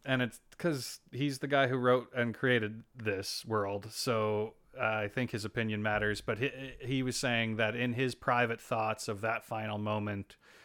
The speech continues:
um, he said it was, he,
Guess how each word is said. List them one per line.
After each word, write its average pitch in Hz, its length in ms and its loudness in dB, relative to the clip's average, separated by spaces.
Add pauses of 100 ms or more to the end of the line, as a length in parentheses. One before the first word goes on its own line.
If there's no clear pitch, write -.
(400)
um, 101 560 4 (520)
he 131 200 0
said 120 260 4
it 117 100 2
was, 107 360 -2
he, 127 160 -2